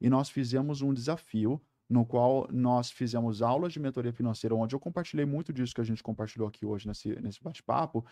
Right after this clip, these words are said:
e no final eles ganharam um cofrinho,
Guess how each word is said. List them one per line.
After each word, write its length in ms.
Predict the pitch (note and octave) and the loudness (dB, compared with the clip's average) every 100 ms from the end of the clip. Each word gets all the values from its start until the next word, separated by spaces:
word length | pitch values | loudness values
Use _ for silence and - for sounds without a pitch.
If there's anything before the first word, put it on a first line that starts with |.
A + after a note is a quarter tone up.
| - - - | -20 -10 -2
e 200 | D#3+ G3+ | 2 2
no 100 | G#3+ | 2
final 380 | A3 G3 F3+ | 2 2 4
eles 160 | F#3+ F3+ | 2 2
ganharam 500 | F#3 E3 C3 D3+ F3 | 2 2 2 2 0
um 140 | C#3 C3 | -2 0
cofrinho, 580 | C3 - A2+ A2 D3 | -2 -4 -2 0 0